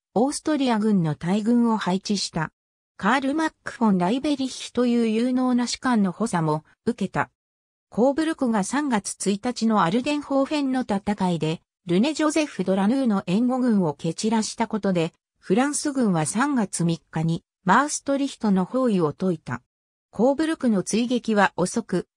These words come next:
フランス軍は九日にルーベンで再集結してしまった。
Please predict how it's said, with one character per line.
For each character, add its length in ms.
フ 160
ラ 120
ン 80
ス 140
軍 200
は 240
九 280
日 140
に 220
ル 100
ー 140
ベ 160
ン 100
で 120
再 280
集 260
結 300
し 100
て 140
し 140
ま 80
っ 120
た。 220